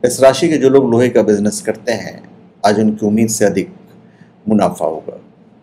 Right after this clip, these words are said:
बाईस से आज आपको कोई उपहार मिलेगा। धन के मामले में आज कुछ शुभ समाचार प्राप्त हो सकते हैं। भूमि और संपत्ति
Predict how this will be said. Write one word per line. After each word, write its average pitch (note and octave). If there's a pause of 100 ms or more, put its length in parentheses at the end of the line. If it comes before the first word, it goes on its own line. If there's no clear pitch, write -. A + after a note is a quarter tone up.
(640)
बाईस D3
से D3+
आज C3
आपको C3
कोई C#3
उपहार G2+
मिलेगा। E2+ (2250)
धन C#3
के C#3+
मामले A2+
में A#2
आज G#2
कुछ A2
शुभ -
समाचार G2
प्राप्त F2
हो F2
सकते -
हैं। - (800)
भूमि C#3+
और C3
संपत्ति A#2